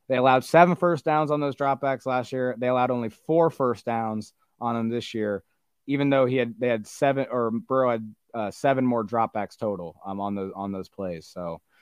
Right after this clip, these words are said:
yeah, I, I, uh, I really feel like the, the Chiefs defense, they pressured similarly to last year 'cause they were disruptive last year. You watched the game last year, but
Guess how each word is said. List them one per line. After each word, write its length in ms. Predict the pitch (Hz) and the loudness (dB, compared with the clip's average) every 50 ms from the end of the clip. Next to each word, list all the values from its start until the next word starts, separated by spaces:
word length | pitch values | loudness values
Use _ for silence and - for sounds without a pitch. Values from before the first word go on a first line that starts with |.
| _ _ _ _ - | _ _ _ _ -4
yeah, 180 | 107 98 90 | -2 0 0
I, 280 | 87 87 98 107 104 101 92 - - | 0 0 0 0 0 -2 -4 -8 -10
I, 260 | - 101 104 107 104 | -6 -4 -2 -2 -2
uh, 280 | 101 98 95 90 85 82 76 - _ _ | -2 -2 -2 -4 -6 -8 -10 -14 _ _
I 100 | - 101 | -6 -2
really 260 | 110 117 131 135 131 120 | 0 2 4 4 4 4
feel 180 | - 131 123 | 4 2 2
like 240 | 120 117 113 104 - | 4 2 2 0 0
the, 260 | - 110 107 104 95 90 - _ _ _ _ _ _ _ - | 0 0 0 0 -2 -4 -10 _ _ _ _ _ _ _ -10
the 120 | 104 107 98 | -8 -8 -8
Chiefs 360 | - - 135 131 131 123 - | -6 -2 -2 0 0 -2 -2
defense, 600 | - 127 123 - 120 117 113 107 - - - _ _ _ _ _ _ _ _ _ - | -2 -2 0 0 0 -2 -2 -2 -6 -10 -16 _ _ _ _ _ _ _ _ _ -4
they 80 | 127 110 | -4 -4
pressured 500 | - - 170 170 185 180 - 196 180 - | 0 4 6 6 6 6 6 2 2 2
similarly 480 | - - 170 165 175 185 190 185 190 | 0 0 2 4 4 4 4 4 4
to 80 | 185 180 | 6 6
last 260 | 180 175 175 175 - | 6 6 6 6 4
year 120 | 196 185 | 2 2
'cause 80 | 160 175 | 4 4
they 80 | 208 214 | 4 4
were 140 | 247 277 | 4 4
disruptive 420 | 262 240 - - 190 220 214 160 139 | 4 4 4 4 0 0 0 0 0
last 180 | 127 117 - | 0 0 0
year. 60 | - 123 | -2 -2
You 80 | 131 | 0
watched 180 | 143 147 151 - | 2 0 0 0
the 60 | 131 | 0
game 180 | 131 143 143 135 | 0 0 2 0
last 180 | 117 110 - | 0 -2 0
year, 120 | - 113 104 | -2 -2 0
but 260 | 101 113 110 104 | 0 0 0 -2